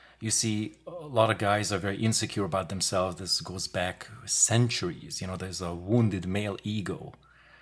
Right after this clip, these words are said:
Most men struggle with this. You know, they don't even know the thousands and the thousands of intricacies that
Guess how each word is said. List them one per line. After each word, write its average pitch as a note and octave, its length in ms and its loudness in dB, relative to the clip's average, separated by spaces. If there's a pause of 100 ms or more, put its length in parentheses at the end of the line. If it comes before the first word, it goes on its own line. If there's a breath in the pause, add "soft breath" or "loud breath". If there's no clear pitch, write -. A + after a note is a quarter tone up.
(120)
Most A2 460 4
men A2 240 4
struggle A#2 400 4
with D#2+ 220 -4
this. - 420 -4
You F#2 80 -6
know, F2+ 220 -6
they G#2+ 120 4
don't A2 140 6
even A2 260 4
know F#2 380 4
the F#2+ 120 -2
thousands F#2 800 0
and F2+ 180 -4
the F2 60 -6
thousands G#2+ 480 6
of F2+ 160 -8
intricacies - 680 0
that G2 260 -2